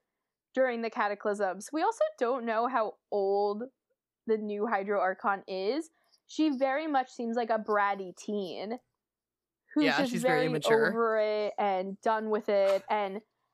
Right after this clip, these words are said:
Speaker 1: at the same time, she seems to have a very emo dark side. And there's a part of me that feels like the whole lore we've heard about the original Hydro Archon is a lie.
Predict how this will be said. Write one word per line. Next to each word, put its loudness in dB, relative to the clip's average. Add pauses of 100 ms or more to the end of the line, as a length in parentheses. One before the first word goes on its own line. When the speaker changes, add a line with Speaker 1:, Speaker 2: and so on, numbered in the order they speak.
(120)
Speaker 1:
at 0
the 0
same -2
time, 0
she -2
seems 0
to 0
have 0
a -8
very 0
emo 2
dark 0
side. 2 (140)
And 0 (600)
there's 2
a -4
part 2
of -2
me 4
that -2
feels 0
like 0
the 2
whole 0
lore 2
we've -4
heard -2
about 0
the -6
original -2
Hydro -2
Archon 0
is -6
a 2
lie. 0